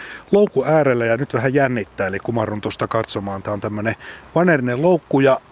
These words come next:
Nilmini kyllä tietää, että tässä ei varmasti nyt mitään ole, mut kurkistetaan varmuuden vuoksi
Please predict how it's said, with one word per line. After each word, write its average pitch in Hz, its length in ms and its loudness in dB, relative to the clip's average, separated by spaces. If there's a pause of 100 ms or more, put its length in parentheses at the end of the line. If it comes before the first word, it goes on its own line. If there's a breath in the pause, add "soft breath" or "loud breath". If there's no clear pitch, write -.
(480)
Nilmini 160 380 0
kyllä 147 200 2
tietää, 139 400 0
että 117 160 -6
tässä 131 280 -2
ei 139 220 0
varmasti 147 420 0
nyt 123 200 -4
mitään 131 380 0
ole, 139 200 4
mut 120 180 -4
kurkistetaan 127 600 0
varmuuden 120 400 0
vuoksi 113 260 -2